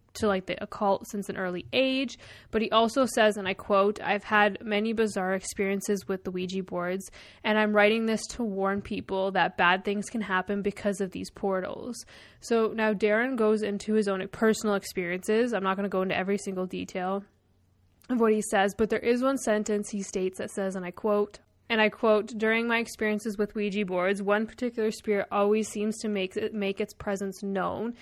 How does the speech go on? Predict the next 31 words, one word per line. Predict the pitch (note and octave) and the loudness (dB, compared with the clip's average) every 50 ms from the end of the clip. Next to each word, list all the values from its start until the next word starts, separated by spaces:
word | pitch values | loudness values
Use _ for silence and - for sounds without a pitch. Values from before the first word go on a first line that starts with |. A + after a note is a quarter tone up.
| - - _ _ - | -20 -20 _ _ -8
Its | G#3+ G3+ - | -8 -6 -4
name | G#3+ G3+ F#3 F3+ F#3+ G3+ | -4 -4 -4 -4 -4 -6
is | G#3 G3+ G3+ | -6 -4 0
Zozo. | A#3 A#3 A#3+ A#3+ A3 - G#3 D3+ A#2 C#3 - - - | 0 2 2 0 0 -2 -2 -4 -4 -8 -10 -14 -8
Today, | - A#3 A3 G#3+ G#3+ | -2 2 4 4 4
I | G#3+ | 4
refuse | G#3 G#3+ A3+ A3+ - - G#3+ A3 - - | 4 4 2 2 0 -2 -4 -4 -4 -6
to | - | -8
even | - G3+ - G3+ G3 | -10 -6 -6 -6 -6
pronounce | - - G3+ F#3+ F3+ E3+ E3+ F3 - | -4 -4 -4 -2 -2 -4 -6 -6 -8
its | F3+ - - | -12 -12 -10
name." | - F3 D#3+ - - - A3+ - - - _ _ _ _ - - - - - - - - _ _ _ _ _ _ _ _ | -8 -6 -6 -6 -8 -10 -12 -14 -16 -20 _ _ _ _ -20 -20 -20 -20 -20 -20 -20 -20 _ _ _ _ _ _ _ _
Um, | - A#3+ B3 A#3+ A#3+ A#3+ | 2 4 4 2 2 -2
so | - - B3 A#3 | 0 0 2 2
Darren | G3 A#3+ A#3 A#3+ C4 C#4 D4 C#4 | 4 4 6 6 8 6 6 6
has | C#4 C#4 B3 | 4 2 0
claimed | - - - A3 G#3+ G#3 G#3+ G#3+ | -2 0 2 2 4 4 4 2
that | G3+ G3+ | 0 0
the | G#3+ G#3 | 0 -2
Zozo | G3 - G#3 G#3 G#3 G#3+ G3+ A3 A3 G#3+ | 2 4 4 4 4 4 2 2 2 2
was, | G3+ G3+ G3 F#3+ - - _ | 2 0 -2 -4 -8 -12 _
uh, | - G3 G3 F#3+ F#3 - - - - _ _ _ _ - | -4 -2 0 0 -2 -2 -6 -8 -12 _ _ _ _ 0
at | G#3+ - - | 0 0 0
first | - - A3+ A3+ G#3 - - | 0 0 0 0 0 -2 -4
nice | G#3+ G3+ F3+ F#3 G3+ B3 B3 - - - - - - - - _ _ _ C#5+ A#4+ A3 - | -2 0 0 0 0 0 -2 -4 -8 -10 -12 -14 -20 -20 -20 _ _ _ -14 -14 -8 -2
while | A3+ G#3 G3 G3 G3 G3 G3 | 0 2 4 4 2 0 -4
he | - - G#3+ | -4 -2 -2
was | G#3 G#3+ G3+ | -2 -2 -4
communicating | - - A3 A3 A3 A3 A3+ - A#3+ A3+ A3+ A3+ A3+ | -4 -4 -2 -2 -2 -2 -2 0 0 0 2 0 0
with | A#3 A#3+ A#3 C4+ | -2 -2 0 2
it, | C4+ C#4 C4+ - | 2 2 2 0